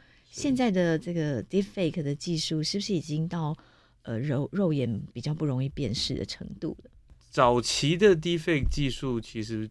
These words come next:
Speaker 1: 专注在换脸，对，所以它的技术有两个步骤，一个是要能够追踪你的人脸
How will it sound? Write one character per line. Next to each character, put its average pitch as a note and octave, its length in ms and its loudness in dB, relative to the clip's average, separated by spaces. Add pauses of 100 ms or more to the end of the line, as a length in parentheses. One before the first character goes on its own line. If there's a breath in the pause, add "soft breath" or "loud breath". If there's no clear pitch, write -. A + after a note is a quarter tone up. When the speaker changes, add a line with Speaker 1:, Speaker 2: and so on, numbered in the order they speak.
Speaker 1:
专 B2 260 -2
注 A#2 180 -6
在 G#2+ 280 -4
换 A#2+ 400 -4
脸， - 180 -10 (320)
对， C#3 200 2
所 E3+ 160 0
以 F3 40 4
它 E3+ 280 2
的 D#3 180 4
技 C#3+ 260 0
术 C3+ 320 0
有 A2+ 220 2
两 G#2+ 180 0
个 G2+ 100 -6
步 A2+ 200 -4
骤， A2+ 180 0
一 C3+ 100 2
个 D#3+ 180 4
是 D#3 140 -2
要 D3 100 6
能 A#2 180 0
够 A#2+ 200 0
追 B2 260 2
踪 A#2 240 -2
你 G2+ 80 -6
的 G2 100 -10
人 G2 300 -10
脸 B2 180 -14